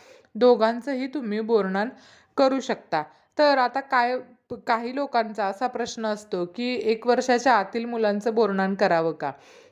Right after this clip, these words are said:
तर मैत्रिणींनो, केलं तरी काही हरकत नाही, पण आपण एक वर्षाच्या पुढच्या मुलांचं का करतो? कारण त्यांना बसता येतं व्यवस्थित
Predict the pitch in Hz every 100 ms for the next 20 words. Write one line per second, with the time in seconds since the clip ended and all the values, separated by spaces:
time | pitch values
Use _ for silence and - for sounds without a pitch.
0 | _ - 254 240 - _ _ _ _ _
1 | _ _ - 190 214 214 277 240 202 190
2 | 190 _ _ - 254 247 269 269 262 262
3 | 226 233 254 262 202 208 208 190 170 156
4 | - - 262 196 175 _ _ - 190 190
5 | 254 214 214 - 220 226 240 233 247 269
6 | 269 262 220 247 254 262 233 233 262 262
7 | 247 247 220 180 175 170 170 190 202 220
8 | 214 214 233 220 202 - 240 240 226 190
9 | 185 180 170 170 175